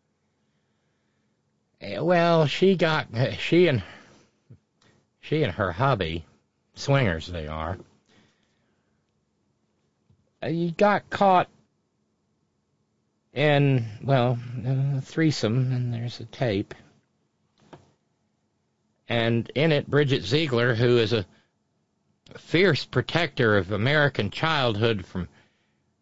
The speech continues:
gayness, was herself engaging in some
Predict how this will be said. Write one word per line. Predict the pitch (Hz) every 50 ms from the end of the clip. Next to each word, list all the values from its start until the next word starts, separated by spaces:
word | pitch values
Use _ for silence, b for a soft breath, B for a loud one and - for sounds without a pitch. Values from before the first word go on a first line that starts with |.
| _ - 78
gayness, | - 135 170 202 190 156 120 104 113 117 - - - - - _ _ _ _ _ _ _ _ _ _ _ _ _ _ _ _ _ _ _ _ _ _ _ _ _ _ _ - - -
was | - 117 139 165 175 143
herself | - 160 139 - - 123 123 123 - 123
engaging | 120 101 - 87 95 90 92 92 90
in | 82 80 78
some | - - 85 82